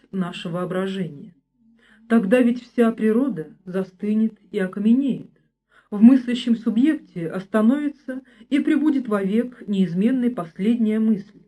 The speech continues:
последнее чувство. Для существа, которое способно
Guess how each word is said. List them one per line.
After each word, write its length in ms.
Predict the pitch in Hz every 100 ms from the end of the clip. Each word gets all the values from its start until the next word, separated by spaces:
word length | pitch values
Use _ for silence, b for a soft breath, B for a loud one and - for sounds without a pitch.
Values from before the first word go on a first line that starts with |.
| _ _
последнее 760 | 180 170 180 185 170 180 175 165
чувство. 540 | - 240 - _ - - _ _ _ _ _ _ _
Для 180 | 175 202
существа, 560 | 202 175 202 - 214 214
которое 460 | 202 196 208 190
способно 760 | 190 190 190 233 190 190 196